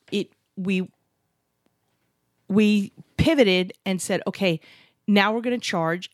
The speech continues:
and I stopped giving so much information in the demo. We would, we would demonstrate our software, we would show our software to people,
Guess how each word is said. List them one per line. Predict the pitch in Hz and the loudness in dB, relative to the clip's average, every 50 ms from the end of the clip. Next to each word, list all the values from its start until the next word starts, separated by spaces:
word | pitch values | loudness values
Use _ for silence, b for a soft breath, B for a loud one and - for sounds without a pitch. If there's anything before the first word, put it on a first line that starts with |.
| - | -6
and | 208 196 190 | -4 -2 -2
I | 190 185 | -2 -4
stopped | 175 - - - - - 233 214 240 294 - - - | -4 -6 -8 -8 -6 -2 0 0 0 0 -2 -6 -8
giving | - 226 214 196 208 202 214 - _ _ _ _ _ _ _ - | -2 -2 0 0 0 -2 -2 -4 _ _ _ _ _ _ _ -12
so | - - - - 240 226 | -8 -6 0 2 2 2
much | 233 233 220 - | 2 0 0 -2
information | 226 214 - - 202 180 165 165 - - 202 | -4 -4 -4 -4 -2 -2 -2 -2 -4 -4 -4
in | 190 190 | -4 -4
the | 220 | -2
demo. | 214 294 339 349 247 147 113 - - 208 | -2 -2 -2 0 -2 -2 -4 -6 -12 -6
We | 180 165 170 | -2 -2 -2
would, | 160 165 170 165 165 - _ - - | 0 0 -2 -4 -4 -6 _ -20 -10
we | - 175 170 | -4 -2 -2
would | 170 170 175 160 160 | 0 0 -2 -2 0
demonstrate | - 170 180 233 240 - - 262 262 | 0 0 0 0 -2 -2 -2 0 0
our | 262 262 | 0 0
software, | 247 - 214 185 180 - - 190 | 0 0 0 0 0 0 -4 -4
we | 175 170 | -4 -4
would | 160 160 | -4 -4
show | - 196 175 202 | -2 0 2 2
our | 233 254 | 2 2
software | - - 214 190 185 - 220 214 | 0 0 -2 -2 -2 -2 -2 -2
to | 208 | -2
people, | 190 - - 165 151 - 180 185 180 | -4 -2 -4 -4 0 2 0 0 0